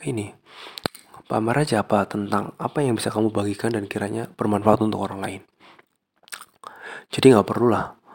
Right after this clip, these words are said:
kamu pamer-pamerin terus show off anak-anak ka-, anak kamu, is-, pasangan kamu.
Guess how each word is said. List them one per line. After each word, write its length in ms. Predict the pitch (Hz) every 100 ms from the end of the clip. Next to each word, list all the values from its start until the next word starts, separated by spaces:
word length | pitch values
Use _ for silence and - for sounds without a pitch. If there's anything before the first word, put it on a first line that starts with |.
| - -
kamu 240 | - 110 104
pamer-pamerin 720 | 107 104 104 104 104 104 104 104
terus 160 | -
show 160 | - - -
off 160 | 113
anak-anak 460 | 110 107 98 104 98
ka-, 240 | 131 120
anak 400 | - 120 110 107
kamu, 560 | - 147 165 165 156 160 -
is-, 480 | 127 - - - 123 107
pasangan 540 | 107 101 - 104 104 107
kamu. 500 | 131 151 139 135